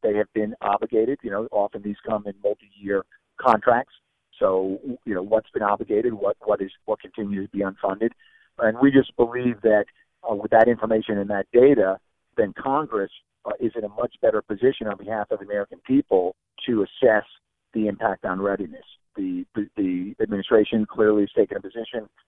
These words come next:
that it will not impact readiness or quality of life. We disagree. So we're simply asking for the data that gives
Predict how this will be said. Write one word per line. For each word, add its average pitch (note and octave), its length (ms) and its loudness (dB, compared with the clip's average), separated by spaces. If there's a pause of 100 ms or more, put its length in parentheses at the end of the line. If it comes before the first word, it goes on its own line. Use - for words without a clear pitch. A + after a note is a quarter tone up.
(260)
that G#2+ 80 4
it G2+ 80 2
will G#2 120 4
not G#2 200 4
impact G#2 360 0
readiness B2 460 4
or F#2+ 80 -4
quality G2+ 380 -2
of F2+ 100 -8
life. A2 260 2 (120)
We G2 220 -6
disagree. G#2+ 520 0 (580)
So A#2+ 100 6
we're A2 260 0
simply G#2+ 280 -8
asking G#2 380 -6
for G#2 100 -4
the F#2+ 120 -8 (100)
data G#2 440 4 (340)
that G#2 220 0
gives G2+ 220 2